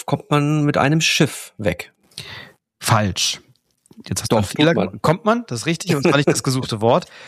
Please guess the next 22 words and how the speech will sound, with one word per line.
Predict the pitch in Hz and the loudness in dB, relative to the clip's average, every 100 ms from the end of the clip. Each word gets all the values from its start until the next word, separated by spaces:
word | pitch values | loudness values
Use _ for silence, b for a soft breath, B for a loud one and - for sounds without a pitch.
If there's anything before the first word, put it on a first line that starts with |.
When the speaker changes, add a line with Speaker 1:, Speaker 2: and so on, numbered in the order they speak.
| B - | B -10
Speaker 2:
Jetzt | 139 120 | -6 -4
würde | 143 | -2
ich | 139 - | -4 -6
dir | 156 139 | -4 -2
einen | 131 113 | -2 -2
Fehler, | 202 240 233 - - | 0 0 0 -6 -4
äh, | 160 165 | -2 0
markieren | 175 - 196 202 190 196 | -2 -4 -2 0 0 -2
und | 139 143 | -2 0
dann, | 131 139 135 b b - | 0 -2 -6 b b -2
äh, | 131 120 | 0 2
dir | 127 | 2
den | 185 | 2
nächsten | 277 - 262 | 2 0 -4
Buchstaben | 247 - 120 117 | -4 0 0 0
verraten, | 127 107 120 165 | -2 0 0 0
und | |
das | 139 120 | -2 -2
ist | - | -2
tatsächlich | 135 117 120 135 | -2 -2 -2 -4
das | 165 - | -4 -2
H. | 87 80 76 - | 0 2 0 -4